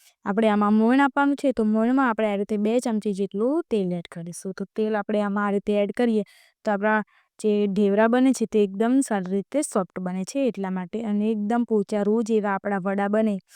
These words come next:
તેના માટે આપણે આમાં વન પોઇન્ટ થ્રી કપ જેટલી છાશ એડ કરવાની છે. તમે છાશની જગ્યાએ દહીંનો પણ ઉપયોગ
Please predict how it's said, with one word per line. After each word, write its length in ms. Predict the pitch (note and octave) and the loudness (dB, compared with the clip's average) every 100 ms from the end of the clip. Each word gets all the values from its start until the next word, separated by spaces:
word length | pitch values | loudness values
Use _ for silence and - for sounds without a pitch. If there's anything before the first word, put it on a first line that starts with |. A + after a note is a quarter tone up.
| - _ | -20 _
તેના 240 | - A#3 C#4 | -4 2 4
માટે 240 | C#4 B3 | 4 2
આપણે 280 | A#3 A3 A3 | 0 0 0
આમાં 300 | G#3 G#3+ G#3+ - _ | 2 0 0 -6 _
વન 220 | A3 B3 | 2 2
પોઇન્ટ 280 | C4 C4 B3+ | 4 4 2
થ્રી 200 | - A#3+ | 2 -2
કપ 200 | - A#3 G3 | 0 -2 0
જેટલી 440 | A3 G#3 G#3 C#4+ F#4+ - | -2 0 0 0 0 -4
છાશ 340 | - A#3 F#3+ - | -6 -2 -2 -2
એડ 160 | F#3 F3+ | -6 -6
કરવાની 400 | F#3 F#3 F#3 F#3+ | -4 -4 -2 -4
છે. 140 | - F#3+ | -4 -8
તમે 300 | - F#3+ F#3+ | -6 -4 -4
છાશની 440 | - F#3+ F#3 G#3+ G#3 | -4 -8 -4 -2 -2
જગ્યાએ 400 | F#3+ F3+ F#3 F#3+ | -2 -4 -4 -2
દહીંનો 380 | F#3 E3 G#3+ | -2 -2 -2
પણ 200 | G#3 F#3+ | -2 -6
ઉપયોગ 340 | F3+ - G#3+ | -6 0 0